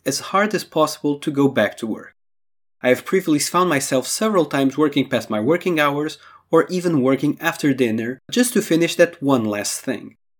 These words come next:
I think it's very important to create a boundary between your work and your personal life in all of your digital devices. If, like me, you have a company computer and your own, you can do like I do and just swap the P Cs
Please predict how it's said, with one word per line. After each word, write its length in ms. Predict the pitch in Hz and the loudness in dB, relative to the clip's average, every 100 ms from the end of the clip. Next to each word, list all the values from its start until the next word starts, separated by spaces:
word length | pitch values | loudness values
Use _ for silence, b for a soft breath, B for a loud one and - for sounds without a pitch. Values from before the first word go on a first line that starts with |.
| _ _ _ _ | _ _ _ _
I 100 | 117 | -6
think 140 | 117 180 | 0 0
it's 140 | 120 | 0
very 300 | 113 139 170 | 0 2 2
important 480 | 160 - 156 147 151 | 0 -2 -2 -2 -6
to 80 | - | -2
create 320 | 127 127 123 | 2 2 0
a 40 | |
boundary 380 | 110 127 127 123 | 0 0 2 0
between 320 | 123 117 117 | -2 -4 -4
your 140 | 110 107 | -2 -4
work 500 | 107 131 147 156 - | -4 0 0 -2 -4
and 100 | 131 | -2
your 140 | 120 110 | -2 -2
personal 400 | 139 135 131 127 | -4 -4 -4 -2
life 240 | 123 131 | -2 -4
in 240 | 139 139 - | -4 -4 0
all 220 | 143 156 | 2 4
of 100 | 120 | 2
your 160 | 113 107 | 0 0
digital 400 | 113 107 101 101 | -2 -4 -6 -8
devices. 640 | 98 87 - - - - _ _ _ _ b | -8 -12 -12 -16 -16 -20 _ _ _ _ b
If, 200 | 214 - | -8 -4
like 200 | 165 - | -4 0
me, 120 | 131 | 0
you 260 | 139 131 113 | 0 -2 -4
have 140 | 110 | -4
a 40 | 107 | -6
company 440 | - 214 190 151 | -4 -2 -2 -4
computer 680 | 143 131 - 123 127 127 - | -4 -6 0 0 0 -4 -6
and 120 | 123 | -4
your 220 | 120 127 143 | 0 2 2
own, 240 | 139 147 _ | 0 -6 _
you 100 | - | -12
can 160 | - 127 | -2 -2
do 160 | 123 170 | 0 -2
like 300 | 131 107 143 | -2 -2 -4
I 120 | 143 | -2
do 320 | 127 113 120 | -2 -4 -6
and 160 | 151 170 | -6 -2
just 160 | 240 - | -2 -2
swap 320 | - 131 - | 0 -2 -2
the 60 | |
P 180 | - 117 | -12 -10
Cs 500 | 113 113 107 117 - | -6 -6 -6 -8 -14